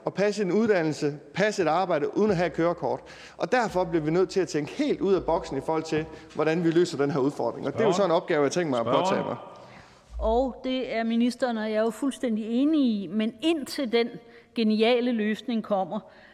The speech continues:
Speaker 3: der skal vi hele tiden tage hensyn til den tredjedel af befolkningen, der ikke har noget valg. Og det er derfor, jeg siger, at der er, øh,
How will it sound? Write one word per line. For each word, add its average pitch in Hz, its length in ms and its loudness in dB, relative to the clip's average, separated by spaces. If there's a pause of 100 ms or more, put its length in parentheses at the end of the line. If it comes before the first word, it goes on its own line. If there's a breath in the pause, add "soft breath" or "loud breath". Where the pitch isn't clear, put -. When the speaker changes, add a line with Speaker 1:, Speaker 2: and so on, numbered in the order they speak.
(180 loud breath)
Speaker 3:
der 262 80 4
skal 262 200 -2
vi 247 80 2
hele 285 220 2
tiden 254 280 0
tage 240 160 0
hensyn 233 460 0
til 220 160 -4
den 220 180 -2
tredjedel 226 540 0
af 190 80 -4
befolkningen, 208 720 0
der 208 160 0
ikke 294 200 -2
har 277 100 0
noget 180 300 0
valg. 160 280 -4 (380 loud breath)
Og - 180 -2
det 269 80 4
er 269 40 2
derfor, 262 380 2
jeg 220 200 2
siger, 240 320 2
at - 320 -4
der 214 80 0
er, 196 320 -2 (180)
øh, 190 280 -2